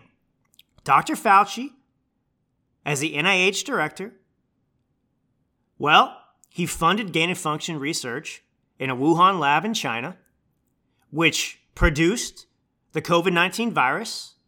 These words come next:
which shut us down over the past, well, you know, year and a half. And so there he is. He just perjured himself in, in, in, in Congress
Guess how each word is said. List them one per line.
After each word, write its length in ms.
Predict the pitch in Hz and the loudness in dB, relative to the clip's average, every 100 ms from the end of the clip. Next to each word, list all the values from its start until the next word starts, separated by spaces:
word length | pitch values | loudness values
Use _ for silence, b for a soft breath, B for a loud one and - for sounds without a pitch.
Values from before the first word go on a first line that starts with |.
| _ _ _ _ | _ _ _ _
which 180 | 151 160 | -4 -2
shut 280 | - 160 175 | 0 2 2
us 140 | 226 - | 2 0
down 420 | 165 170 240 - _ _ _ b b | 0 2 0 -6 _ _ _ b b
over 200 | 156 151 | -2 0
the 100 | 143 | -2
past, 560 | 151 151 185 190 - - _ _ _ | 2 6 6 4 -6 -20 _ _ _
well, 360 | 131 139 156 143 | -4 0 2 0
you 120 | 175 | -6
know, 200 | 131 123 - | -4 -6 -6
year 200 | 131 185 | -2 2
and 100 | 240 | 4
a 60 | |
half. 440 | 180 175 254 - - _ _ _ _ _ _ _ _ _ | 4 4 2 -4 -18 _ _ _ _ _ _ _ _ _
And 140 | 208 | 0
so 140 | 208 226 | 6 6
there 180 | 240 277 | 6 4
he 80 | |
is. 160 | 330 165 | 2 -2
He 80 | 190 | -2
just 240 | 165 170 | -2 -2
perjured 400 | - 208 247 311 | 0 0 0 -4
himself 680 | 240 262 - 190 190 196 - b b - | -4 -6 -4 0 0 -2 -12 b b -10
in, 280 | 143 147 156 | -6 -6 -4
in, 260 | 156 156 | -4 -2
in, 280 | 160 143 143 | -2 -4 -4
in 220 | 160 135 | -6 -8
Congress 640 | 117 165 214 254 320 - - | 0 4 4 2 -6 -8 -14